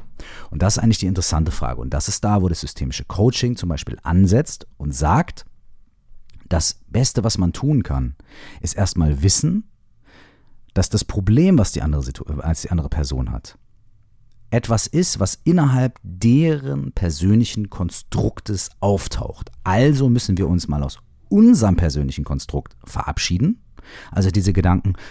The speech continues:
„Bei mir war das immer so“ oder „Ich habe das schon fünfmal gemacht, ich kann dir genau sagen, wie es geht“, daraus einen Schritt zurückzutreten, den Fokus auf unser Gegenüber zu lenken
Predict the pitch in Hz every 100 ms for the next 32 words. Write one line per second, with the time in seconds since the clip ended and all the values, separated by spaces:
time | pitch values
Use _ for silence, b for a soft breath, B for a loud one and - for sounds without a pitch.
0 | B - 82 110 92 85 - 78 71 80
1 | 120 120 113 110 B - - - - -
2 | 73 - 87 85 92 95 117 - - -
3 | 76 78 87 120 107 139 113 101 - 90
4 | - B B B - - 180 151 147 135
5 | - 110 98 - 98 180 - - 85 -
6 | 73 - - - - - B B B B
7 | 92 90 - 196 240 - 180 - 95 87
8 | 120 95 87 90 - 156 196 - - 147
9 | 147 151 92 143